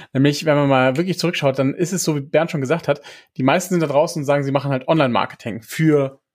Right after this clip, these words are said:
noch nicht mal für irgendwas, sondern machen Online-Marketing und gehen dann auf den Schönheitschirurg zu und sagen, ja, wir helfen dir jetzt besser gerankt zu werden in Google. Das bringt ihm aber noch gar nichts, ja. Besonders selbst wenn es für die guten, relevanten Terms sind. Wir machen ein bisschen Werbung für dich, aber das hilft ihm einfach noch nicht.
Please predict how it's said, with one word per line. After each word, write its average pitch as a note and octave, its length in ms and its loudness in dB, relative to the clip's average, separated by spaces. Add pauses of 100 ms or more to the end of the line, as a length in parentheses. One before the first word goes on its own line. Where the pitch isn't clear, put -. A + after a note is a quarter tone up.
(240)
noch D3+ 100 2
nicht A3+ 120 2
mal E3 80 4
für - 160 -4
irgendwas, B2+ 240 0
sondern C#3+ 220 0
machen D#3 180 -4
Online-Marketing F#3+ 640 -2 (220)
und C#3+ 220 -4
gehen E3 120 2
dann F3 120 2
auf F#3+ 120 0
den D#3 60 -4
Schönheitschirurg E3 640 -2
zu G#3+ 200 -6
und F3 100 -2
sagen, D3+ 240 0
ja, D#3 240 2
wir D3 80 0
helfen E3+ 260 0
dir D3+ 80 -2
jetzt D3+ 180 -2
besser D#3+ 280 -2
gerankt D3+ 340 -2
zu C#3 120 -14
werden C3+ 200 0
in C3 80 -6
Google. D#3+ 400 0 (340)
Das - 160 -2
bringt F3+ 200 0
ihm F3 80 4
aber D3 120 4
noch C3+ 180 0
gar D3+ 180 0
nichts, - 240 -8
ja. D3 240 0
Besonders C#3+ 400 -2
selbst F#3+ 180 0
wenn A3 80 2
es - 80 -2
für - 80 -6
die F3 80 2
guten, F3+ 320 -2
relevanten D#3+ 400 0
Terms F3 320 0
sind. C#3+ 220 -6 (420)
Wir C#3 140 2
machen F3+ 140 4
ein F3 40 2
bisschen E3+ 240 -2
Werbung E3 220 4
für E3+ 120 -14
dich, F#3 240 -4
aber D3 140 0
das C#3+ 100 0
hilft A3+ 280 -2
ihm - 80 -8
einfach C#3+ 240 -8
noch B2+ 60 -4
nicht. B2+ 220 -10